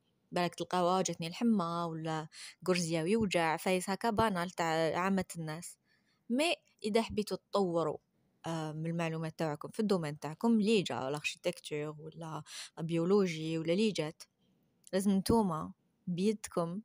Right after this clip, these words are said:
تروحوا وتحوسوا على هاد الكلمات. غير تجيكم كلمة في البال، حوسوا عليها.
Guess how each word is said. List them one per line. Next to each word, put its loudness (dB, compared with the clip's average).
تروحوا -2
وتحوسوا -4
على -4
هاد -6
الكلمات. -12
غير 2
تجيكم 2
كلمة 2
في -4
البال، 2
حوسوا -2
عليها. -4